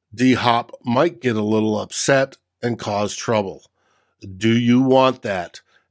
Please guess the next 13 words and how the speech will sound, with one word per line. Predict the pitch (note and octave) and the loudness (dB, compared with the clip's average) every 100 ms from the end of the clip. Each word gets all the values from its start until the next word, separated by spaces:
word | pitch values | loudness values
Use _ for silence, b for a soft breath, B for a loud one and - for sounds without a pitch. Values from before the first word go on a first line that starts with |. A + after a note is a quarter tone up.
| - | -2
And | C3+ B2 | -2 0
do | C3 | 0
you | C#3+ C#3 | 2 2
want | B2+ C3+ D3 C#3 | 4 4 2 0
to | B2 | -8
spend | - - F3+ G3 D#3 A2+ | -8 -2 2 4 2 0
that | G2 - | -2 -4
sort | A2+ F#2+ | -4 -4
of | F#2 | -6
capital | - G#2+ F#2+ G2 G2 - _ _ _ _ _ _ _ _ _ | -4 -4 -4 -10 -10 -12 _ _ _ _ _ _ _ _ _
on | A2+ G#2+ G#2 G2 G#2 _ _ | 2 4 2 0 -10 _ _
that | A#2 G#2+ A#2+ A#2+ _ _ - | -4 2 2 0 _ _ -8
possible | - B2 A#2+ - B2+ A#2 G#2 A2 G#2+ | -2 0 0 -2 -4 -2 0 0 -2